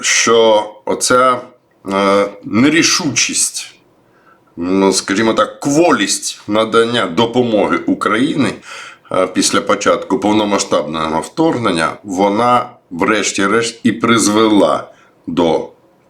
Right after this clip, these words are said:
того, що ви називаєте великою війною? Е,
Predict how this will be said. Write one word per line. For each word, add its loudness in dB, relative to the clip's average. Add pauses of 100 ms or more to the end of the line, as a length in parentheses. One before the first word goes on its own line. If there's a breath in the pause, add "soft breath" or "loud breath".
(120)
того, 0
що 0
ви 0
називаєте 0
великою 4
війною? -2 (1040 loud breath)
Е, 0